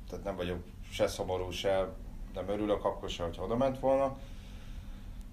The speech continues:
Mert úgy érzem, hogy, ö, ha lejjebb adott volna a fizetési igényeiből,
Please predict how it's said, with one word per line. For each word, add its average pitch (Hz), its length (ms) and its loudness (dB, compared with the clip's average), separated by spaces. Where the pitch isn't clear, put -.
Mert 127 480 12
úgy 135 180 4
érzem, 117 360 8
hogy, 117 320 4
ö, 117 400 8
ha 123 300 4
lejjebb 127 340 12
adott 110 280 6
volna 110 420 8
a 98 40 4
fizetési 104 840 0
igényeiből, 98 1000 4